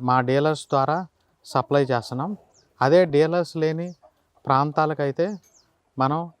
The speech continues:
పార్సెల్ ద్వారా కూడా డెలివరీ చేస్తున్నాం. ఇది ఫ్రెండ్స్ ఈరోజు వీడియో. ఈ వీడియో మీకు నచ్చినట్లయితే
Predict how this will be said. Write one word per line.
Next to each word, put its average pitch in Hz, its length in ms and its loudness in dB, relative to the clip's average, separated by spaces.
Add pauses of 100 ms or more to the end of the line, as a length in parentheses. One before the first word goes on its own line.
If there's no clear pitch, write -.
(140)
పార్సెల్ 147 480 2
ద్వారా 143 260 2
కూడా 156 320 -4 (380)
డెలివరీ 135 360 2
చేస్తున్నాం. 107 460 -4 (640)
ఇది 147 140 2
ఫ్రెండ్స్ 190 340 2
ఈరోజు 156 320 4
వీడియో. 160 320 0 (460)
ఈ 147 160 6
వీడియో 175 280 6
మీకు 170 200 -4
నచ్చినట్లయితే 143 720 -2